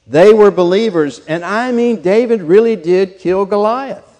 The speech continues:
How did that little shepherd boy <laughs> kill that giant? Why, God had to be with him. God had to guide the stone. God had to give him courage. Well done, David.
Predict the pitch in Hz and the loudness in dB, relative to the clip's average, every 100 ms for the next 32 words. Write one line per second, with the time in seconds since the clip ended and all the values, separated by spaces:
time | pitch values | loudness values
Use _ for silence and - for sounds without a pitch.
0 | _ _ _ _ _ _ _ _ _ 220 | _ _ _ _ _ _ _ _ _ -4
1 | 294 294 214 220 208 196 165 196 240 240 | -2 0 2 2 2 0 -2 -2 -4 -2
2 | 175 135 135 143 208 - - - 254 240 | -6 -2 0 2 0 -4 -18 -2 2 4
3 | 220 226 220 214 269 262 233 _ _ _ | 2 -2 -2 -4 -2 -4 -8 _ _ _
4 | _ _ _ _ _ _ _ - 123 135 | _ _ _ _ _ _ _ -6 0 2
5 | 156 180 180 143 156 190 180 190 185 190 | 4 2 0 2 4 4 2 0 -2 -2
6 | 196 233 233 170 104 _ _ _ - _ | 2 2 2 -10 -14 _ _ _ -20 _
7 | _ _ _ 156 175 202 208 214 214 196 | _ _ _ 0 2 4 2 0 0 0
8 | 202 185 - _ _ 185 180 208 226 208 | -2 -2 -10 _ _ 0 2 2 0 0
9 | 196 - 202 214 185 123 117 175 208 220 | -2 -4 -4 -2 -2 -6 0 4 6 4
10 | 185 165 214 202 180 147 - _ 143 214 | 2 0 0 2 0 -4 -10 _ 4 6
11 | 233 226 - 226 262 302 269 170 - - | 6 0 -2 2 6 6 6 4 -2 -16
12 | - _ _ _ _ _ _ _ _ _ | -20 _ _ _ _ _ _ _ _ _
13 | _ _ _ _ _ _ _ _ _ 120 | _ _ _ _ _ _ _ _ _ 2
14 | 190 226 208 233 208 147 139 180 | 4 4 2 0 0 0 0 -4